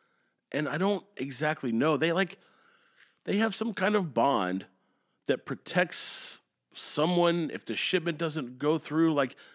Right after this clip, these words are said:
it's such a cluster, you know what. So I had to find a shipping agent or customs agent. They had to do the importation of the hammocks, which involves, like, some paperwork.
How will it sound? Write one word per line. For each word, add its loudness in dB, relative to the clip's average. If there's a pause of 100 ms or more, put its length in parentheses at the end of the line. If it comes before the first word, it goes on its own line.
(200)
it's 0
such 0
a 0
cluster, -2
you 0
know 2
what. -2 (640)
So 2 (300)
I -4
had 2
to -2
find 0
a 0
shipping 0
agent 0
or -6
customs 2
agent. -2 (320)
They 0
had 0
to -2
do 4
the 4
importation 0
of 0
the -6
hammocks, -4 (400)
which -6
involves, 0
like, -4
some -8
paperwork. -6